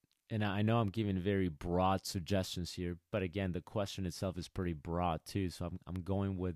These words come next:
the, uh, I'm going with a very general answer because the question itself is very, the question itself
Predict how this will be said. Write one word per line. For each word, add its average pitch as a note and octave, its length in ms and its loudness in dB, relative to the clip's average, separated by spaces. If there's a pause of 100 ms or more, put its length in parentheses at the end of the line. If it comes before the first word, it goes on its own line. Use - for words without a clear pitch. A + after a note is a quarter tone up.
the, E2 260 -4
uh, D#2+ 180 -6 (640)
I'm F#2+ 120 -6
going G#2 200 0
with F#2 140 -2
a F#2 40 2
very F#2 300 0
general E2+ 640 2
answer F#2 380 -4
because E2+ 320 -10
the F#2 80 -10
question F#2+ 340 -6
itself E2+ 300 -6
is D#2+ 80 -10
very, E2 280 -6 (280)
the F#2 100 -8
question A#2+ 400 -4
itself F#2 380 -2